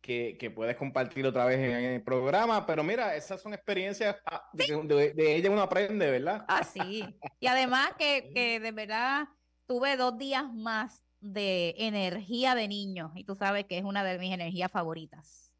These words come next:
Speaker 2: Así que estoy
Speaker 1: Correcto,
Speaker 2: renovada
Speaker 1: correcto.
Speaker 2: por
Speaker 1: Qué
Speaker 2: esa
Speaker 1: bueno.
Speaker 2: parte. <laughs>
Speaker 1: Qué bueno,
Speaker 2: Bueno,
Speaker 1: me alegro mucho.
Speaker 2: gracias.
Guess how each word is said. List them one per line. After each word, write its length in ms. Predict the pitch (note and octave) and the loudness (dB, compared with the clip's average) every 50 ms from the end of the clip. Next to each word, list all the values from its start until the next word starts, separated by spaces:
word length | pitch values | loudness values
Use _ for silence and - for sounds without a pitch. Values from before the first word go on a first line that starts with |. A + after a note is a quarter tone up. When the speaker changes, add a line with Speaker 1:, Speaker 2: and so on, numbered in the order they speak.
| _ _ _ _ - | _ _ _ _ -16
Speaker 2:
Así 140 | F#3+ G3 G3 F#3 | -10 -8 -6 -4
que 80 | G#3+ G#3+ G3+ | -2 0 -2
estoy 220 | G#3 - A3 A#3+ B3 | 0 0 0 0 0
Speaker 1:
Correcto, 120 | B3+ C4 | 0 0
Speaker 2:
renovada 520 | C#4 D4 C#4+ C#4 C4 A#3 A3 A3 A3+ G#3+ E3+ D3+ | 0 2 4 4 4 4 4 4 4 2 0 -2
Speaker 1:
correcto. 160 | D3+ - - - _ _ _ _ _ _ _ - | -4 -10 -18 -20 _ _ _ _ _ _ _ -8
Speaker 2:
por 80 | - | -4
Speaker 1:
Qué 120 | - F#3+ B2+ | -2 2 2
Speaker 2:
esa 80 | B2 A#2 | 2 4
Speaker 1:
bueno. 280 | A2 G#2+ G2 F#2 F2+ | 2 2 0 -2 -4
Speaker 2:
parte. 160 | - F3 F#3 _ _ _ _ - | -8 -10 -12 _ _ _ _ -6
<laughs> 320 | G#3 G3+ - A#3 A3+ - _ - | -6 -4 -4 -6 -6 -6 _ -2
Speaker 1:
Qué 120 | - B2+ A#2 | 0 2 4
bueno, 200 | A2+ A2 G#2 G2 | 4 4 4 4
Speaker 2:
Bueno, 160 | - - - - | 4 2 2 2
Speaker 1:
me 60 | G#2+ | 2
alegro 280 | A2+ B2+ C3 C3+ B2+ | 2 2 2 2 2
mucho. 380 | B2 A#2+ A2 G#2+ G#2+ - - - _ _ _ _ | 0 -2 -2 -6 -6 -8 -12 -20 _ _ _ _
Speaker 2:
gracias. 500 | - G3 F3+ E3 D#3+ - - D#3+ E3 | -8 -6 -4 -4 -4 -6 -8 -16 -16